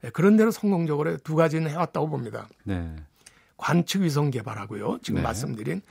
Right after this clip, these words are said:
Speaker 1: 한국형 발사체 개발. 이건 꾸준히 확대해서 해 나가야 되고요.
Speaker 2: 음.
Speaker 1: 조금 아쉬운 게 두
Speaker 2: 네.
Speaker 1: 가지가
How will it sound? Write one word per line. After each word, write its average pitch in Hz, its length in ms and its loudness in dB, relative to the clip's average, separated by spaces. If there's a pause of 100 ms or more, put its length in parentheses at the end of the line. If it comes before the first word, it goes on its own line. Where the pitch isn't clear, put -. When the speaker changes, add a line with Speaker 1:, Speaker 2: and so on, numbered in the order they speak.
(220)
Speaker 1:
한국형 151 760 -4 (200)
발사체 - 420 -10
개발. 110 320 -12 (220)
이건 202 220 4
꾸준히 196 680 2 (200)
확대해서 - 960 -4
해 185 180 -4
나가야 123 280 -2
되고요. 110 360 -12
Speaker 2:
음. 82 300 -4
Speaker 1:
조금 220 260 4
아쉬운 180 420 6
게 135 200 0
두 - 120 -6
Speaker 2:
네. 110 100 4
Speaker 1:
가지가 139 380 2